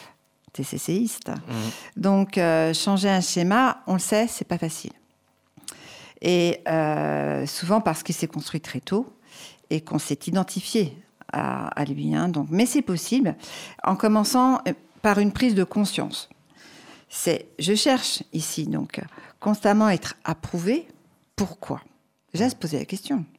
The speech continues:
Speaker 1: Donc, il y a plusieurs pistes pour s'en libérer. Déjà, commencer à identifier ses pensées automatiques. Ce petit monologue intérieur qui dit, « Si je dis non, on ne m'aimera plus. Euh, je dois être parfait pour être accepté. »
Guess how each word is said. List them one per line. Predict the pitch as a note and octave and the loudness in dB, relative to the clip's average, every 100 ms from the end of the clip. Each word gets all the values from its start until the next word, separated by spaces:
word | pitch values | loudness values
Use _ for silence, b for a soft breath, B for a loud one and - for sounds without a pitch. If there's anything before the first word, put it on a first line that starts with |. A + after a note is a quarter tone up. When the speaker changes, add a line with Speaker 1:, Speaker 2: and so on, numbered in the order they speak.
| _ _ B B B B | _ _ B B B B
Speaker 1:
Donc, | F3+ - | -2 2
il | |
y | A3+ | 0
a | |
plusieurs | A3+ A#3+ B3 - | 2 2 2 2
pistes | D4 C#4 - | 0 0 -2
pour | - D#3+ | -8 -8
s'en | - E3 | -2 0
libérer. | D#3+ D#3 D3 C3 | 0 -2 -4 -4
Déjà, | D3 C#3 D3 | -4 -2 -2
commencer | D#3+ D3 D3 E3 | 0 -2 0 0
à | |
identifier | D#3 D#3 D3+ D#3 - E3 D#3+ B B | 0 2 -2 -4 -4 -2 -2 B B
ses | - E3 | -8 -2
pensées | E3 D#3+ F3+ | -2 -2 -4
automatiques. | - G#3 G#3+ A#3+ A3+ - B B B | 0 2 2 0 -4 -4 B B B
Ce | - D#3+ | -8 -8
petit | D#3+ - | -6 -2
monologue | F3 E3+ F3 F3+ - - - F#3 F#3+ F3 - | 2 4 4 2 -2 -10 0 4 4 2 -2
intérieur | E3 D#3+ F3+ E3+ F3+ F3+ F3+ D#3 B B B | -2 0 0 0 2 2 2 0 B B B
qui | - D#3 | -6 -4
dit, « | D#3+ F3 - B - | -2 -2 -4 B -10
Si | - | -4
je | D#3+ | -2
dis | D#3+ E3 | 0 0
non, | E3+ E3+ E3 - - | 2 0 -2 -10 -6
on | |
ne | C#3+ | -4
m'aimera | C#3+ F3 | -2 -2
plus. | G3 - F#3 G3 - _ B B C#3+ - | -4 -4 -2 -2 -4 _ B B -18 -4
Euh, | D#3+ D3+ D#3 | -2 0 -2
je | |
dois | - D#3 | -4 -6
être | D#3+ | -4
parfait | D#3+ - F3+ | -6 -4 -4
pour | E3 D3+ | -4 -8
être | C#3+ - | -10 -10
accepté. » | C#3 - D#3 _ D3 | -12 -10 -12 _ -8